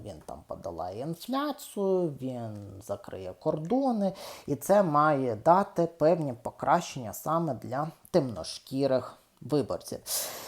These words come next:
І останній висновок виходить з доцільності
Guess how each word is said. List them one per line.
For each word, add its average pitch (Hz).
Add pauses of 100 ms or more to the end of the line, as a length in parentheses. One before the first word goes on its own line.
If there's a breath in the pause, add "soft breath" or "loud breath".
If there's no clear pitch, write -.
(120 loud breath)
І 180
останній 247
висновок 202
виходить 190
з -
доцільності 139